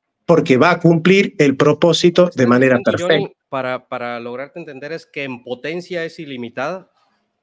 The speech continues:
Speaker 1: El poder de la
Speaker 2: ¿La
Speaker 1: gracia y de la
Speaker 2: expiación es limitada?
Speaker 1: Claro. O sea,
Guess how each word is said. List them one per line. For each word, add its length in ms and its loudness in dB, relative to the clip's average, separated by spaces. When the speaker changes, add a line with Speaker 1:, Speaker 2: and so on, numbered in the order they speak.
Speaker 1:
El 300 0
poder 420 4
de 120 4
la 120 4
Speaker 2:
¿La 60 2
Speaker 1:
gracia 400 2
y 40 4
de 120 4
la 100 4
Speaker 2:
expiación 40 -6
es 180 -10
limitada? 560 -10
Speaker 1:
Claro. 360 0
O 100 4
sea, 440 0